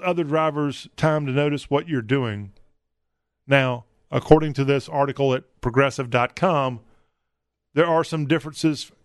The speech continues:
going from state to state. So check out your state that you're in's rules of the road.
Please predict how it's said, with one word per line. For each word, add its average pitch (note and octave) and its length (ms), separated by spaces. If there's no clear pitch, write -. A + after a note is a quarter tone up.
going D#3 180
from B2+ 160
state D#3 360
to - 80
state. C#3+ 340
So B2 160
check D3+ 300
out C#3+ 180
your B2+ 280
state E3 320
that - 160
you're C3+ 180
in's B2+ 300
rules C3 400
of A2 40
the A#2 120
road. A#2+ 400